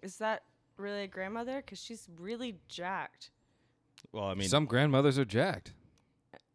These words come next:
Speaker 1: Okay.
Speaker 2: Yeah, she's a
Speaker 3: She looks very,
Speaker 2: she's a
Speaker 3: she looks
Speaker 2: grandmother.
Speaker 3: pretty young.
Speaker 2: But in
Speaker 1: Yeah.
Speaker 2: today's day and age, so she has a daughter who's thirty, and the thirty-year-old had a daughter who's sixteen, and they, you know,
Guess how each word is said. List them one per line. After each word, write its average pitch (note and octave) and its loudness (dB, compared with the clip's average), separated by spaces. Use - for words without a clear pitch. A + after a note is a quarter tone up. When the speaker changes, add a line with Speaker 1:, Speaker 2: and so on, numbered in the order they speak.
Speaker 1:
Okay. F#3 -14
Speaker 2:
Yeah, F#2 -4
she's F#2 -6
a F2+ 0
Speaker 3:
She G#2 4
looks C3 4
very, A2 6
Speaker 2:
she's G2+ 4
a - 6
Speaker 3:
she A2 -2
looks A#2 4
Speaker 2:
grandmother. A#2+ 8
Speaker 3:
pretty B2+ 6
young. F2 2
Speaker 2:
But D#3 4
in - 2
Speaker 1:
Yeah. E3+ 4
Speaker 2:
today's E3 4
day C3+ 2
and B2+ 2
age, B2 0
so A2+ 0
she B2 -2
has A#2 0
a A2+ -4
daughter A2+ 0
who's G#2 -4
thirty, G2 -2
and G2+ -6
the G2+ -10
thirty-year-old G2+ 0
had F#2+ -4
a F2+ -6
daughter F#2+ -4
who's F2+ -6
sixteen, F2+ -6
and F2 -10
they, F2 -8
you D#2+ -12
know, C#2 -16